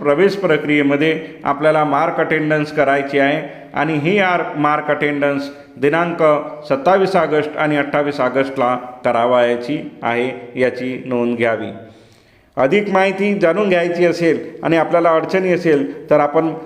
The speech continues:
कुठल्याही शासकीय औद्योगिक संस्थेत किंवा खाजगी औद्योगिक संस्थेमध्ये जाऊन याची मार्क अटेंडन्सची कार्यवाही करावी. आणि आपल्याला दिनांक एकोणतीस ऑगस्ट दोन हजार चोवीसला आपल्याला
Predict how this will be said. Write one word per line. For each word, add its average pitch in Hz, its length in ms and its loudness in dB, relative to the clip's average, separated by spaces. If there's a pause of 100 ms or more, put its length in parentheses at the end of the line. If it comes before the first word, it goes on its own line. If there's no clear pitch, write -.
(340)
कुठल्याही 190 500 2 (460)
शासकीय 156 320 2
औद्योगिक 175 500 2 (400)
संस्थेत 151 360 2
किंवा 165 320 2
खाजगी 143 280 -2
औद्योगिक 151 400 2
संस्थेमध्ये 147 640 2
जाऊन 143 280 2 (380)
याची 147 460 0
मार्क 143 360 0
अटेंडन्सची 143 540 0
कार्यवाही 127 580 2 (140)
करावी. 110 360 2 (920)
आणि 180 360 0 (560)
आपल्याला 185 400 2 (140)
दिनांक 190 420 2 (180)
एकोणतीस 202 760 0
ऑगस्ट 175 480 0
दोन 175 160 4
हजार 175 260 4 (120)
चोवीसला 170 600 2 (380)
आपल्याला 175 580 2